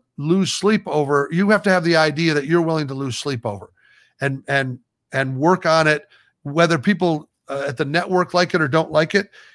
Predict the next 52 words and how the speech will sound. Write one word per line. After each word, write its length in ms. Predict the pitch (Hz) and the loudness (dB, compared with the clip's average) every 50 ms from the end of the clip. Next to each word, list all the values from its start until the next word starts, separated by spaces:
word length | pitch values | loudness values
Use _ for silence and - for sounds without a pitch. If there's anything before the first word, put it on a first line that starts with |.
| _ - | _ -2
you 160 | 151 190 196 | 2 2 4
have 180 | 185 220 214 208 | 4 2 0 -2
to 80 | - 180 | -4 -6
be 120 | 160 180 | -6 -4
willing 540 | 160 143 165 175 170 160 160 156 147 147 - - | -4 -2 -2 0 0 0 0 -2 -4 -8 -12 -10
to 140 | - 165 | -8 -8
do 240 | 139 123 131 175 180 | -6 -4 -4 -2 0
that 260 | 185 196 208 233 240 233 - | 0 0 0 0 -2 -4 -4
and 120 | 151 156 | -4 -4
also 520 | - 175 185 208 196 - - 190 185 185 180 | -2 -2 -2 -2 0 0 0 0 0 0 -2
sink 380 | - - - - 220 220 - | -2 -2 -2 -2 -2 -2 -2
on 100 | 208 175 | -4 -4
your 160 | 170 170 165 165 | -2 0 0 0
own 140 | 165 156 | 0 -2
ship. 400 | 135 - - - 160 - - - _ _ _ _ _ _ _ _ _ _ _ | -2 -4 -2 -2 -2 -2 -4 -8 _ _ _ _ _ _ _ _ _ _ _
He 120 | - 151 | -4 -4
said, 320 | 127 - 185 165 139 127 - _ _ _ | 0 2 2 2 0 -2 -8 _ _ _
you 120 | 170 156 151 | -4 -2 0
know, 300 | 147 139 135 131 127 - _ _ _ _ | 2 0 0 0 -2 -8 _ _ _ _
"Be 120 | - 202 220 | -2 0 0
the 100 | 226 214 | 0 -2
captain 480 | - - 196 180 185 190 - 220 202 | -2 -2 -2 -2 -2 -2 -4 -4 -4
of 80 | 196 175 | -2 0
that 200 | 170 180 180 180 | 2 0 0 0
ship, 380 | - - - 160 131 120 - _ _ _ _ _ _ _ | -2 -4 -2 -2 -2 -2 -4 _ _ _ _ _ _ _
sail 440 | - - - - 185 180 196 208 214 | -4 -4 0 0 2 2 2 2 2
it 160 | 208 202 202 | 2 0 0
with 180 | 196 196 196 196 | -2 -2 -4 -4
pride. 580 | - 180 165 156 156 151 151 151 151 151 135 - _ _ | -4 -2 0 0 2 2 2 0 -2 -4 -8 -16 _ _
If 140 | - 147 135 | -10 -8 -8
it 100 | 160 139 | -8 -4
goes 300 | 110 180 190 202 196 196 | 0 0 2 2 0 -2
into 140 | 214 185 175 | -4 -6 -4
the 100 | 165 170 | -4 -4
water, 480 | 165 160 156 160 156 156 156 135 117 _ _ _ | -2 -2 0 0 0 0 0 -2 -4 _ _ _
you 140 | - 151 156 | -6 -6 -4
will 100 | 147 151 | -4 -2
not 260 | 151 147 147 151 147 | 0 0 0 0 0
regret 340 | 139 147 135 123 135 123 113 | -4 -6 -6 -4 -4 -4 -4
it. 100 | 107 - _ _ _ _ _ _ - | -6 -12 _ _ _ _ _ _ -12
If 160 | 139 123 156 | -10 -6 -4
you 120 | 180 185 | -4 -4
board 420 | 147 123 139 180 202 214 208 185 156 | -2 -2 0 2 4 4 2 2 -2
somebody 380 | - - 196 185 175 175 170 | -4 -4 -2 -2 -2 -2 0
else's 280 | 170 170 139 - 151 120 | 0 0 -2 -4 -6 -6
ship 400 | - - - 247 214 175 165 - _ _ _ _ _ _ | -6 -6 -2 -2 -2 -2 -2 -4 _ _ _ _ _ _
and 80 | 147 147 | -10 -6
you 60 | 143 | -4
don't 160 | 151 160 139 117 | -2 -4 -4 -4
believe 340 | 156 151 165 185 208 196 | -4 -2 -2 0 0 0
in 120 | 180 180 175 | 0 0 2
it, 220 | 170 170 165 - | 0 0 -2 -4